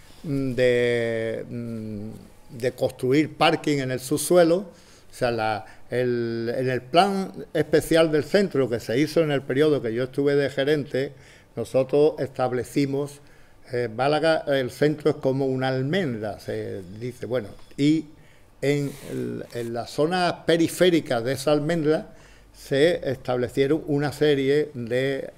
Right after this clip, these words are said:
eh, aparcamientos, de suelo para aparcamientos, suelo en dotaciones municipales incluso, mm, y el, en determinados barrios que tenían carencias y, mm, junto, se,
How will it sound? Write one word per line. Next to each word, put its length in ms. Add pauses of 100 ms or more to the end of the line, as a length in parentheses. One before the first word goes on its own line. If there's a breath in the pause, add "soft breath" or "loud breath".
eh, 260
aparcamientos, 840
de 120
suelo 400
para 220
aparcamientos, 760 (560 loud breath)
suelo 800
en 300
dotaciones 640
municipales 680
incluso, 560 (840 soft breath)
mm, 480 (180)
y 360 (260)
el, 600
en 240
determinados 600
barrios 360
que 100
tenían 400
carencias 760
y, 460 (140)
mm, 360
junto, 520 (360 loud breath)
se, 760